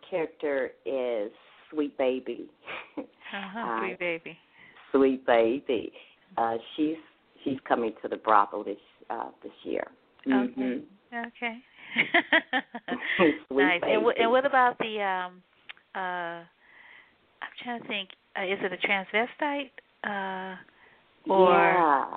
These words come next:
Speaker 2: Yeah.
Speaker 1: He, well, he was born, uh, like,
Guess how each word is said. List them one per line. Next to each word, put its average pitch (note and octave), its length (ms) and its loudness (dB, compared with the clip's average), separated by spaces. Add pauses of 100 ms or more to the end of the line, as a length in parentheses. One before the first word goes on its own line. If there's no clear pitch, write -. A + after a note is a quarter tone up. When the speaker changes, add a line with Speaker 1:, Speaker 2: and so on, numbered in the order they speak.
(220)
Speaker 2:
Yeah. E3+ 200 -4 (340)
Speaker 1:
He, A3+ 480 2
well, G3+ 400 4 (600)
he A#3+ 160 -8
was G3 200 -6 (200)
born, G#3+ 760 -6 (340)
uh, D#3 240 -8
like, D#3 200 -2